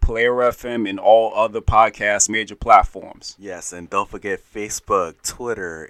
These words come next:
Speaker 2: Instagram, and YouTube.
Speaker 1: Yes, ladies and gentlemen, we are live everywhere. Right now, we are on live on Facebook.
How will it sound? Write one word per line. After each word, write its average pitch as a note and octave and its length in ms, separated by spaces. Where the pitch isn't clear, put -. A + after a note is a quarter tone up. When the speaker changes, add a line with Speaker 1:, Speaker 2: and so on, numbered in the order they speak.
Speaker 2:
Instagram, G2 920
and D#2+ 280
YouTube. F2+ 720
Speaker 1:
Yes, G2+ 320
ladies A2+ 340
and G#2+ 120
gentlemen, A#2+ 420
we C3 320
are G#2+ 280
live A2+ 720
everywhere. C3 480
Right A#2 240
now, B2+ 200
we A#2+ 120
are G#2+ 100
on G2+ 140
live A2+ 420
on G#2+ 240
Facebook. C#3+ 680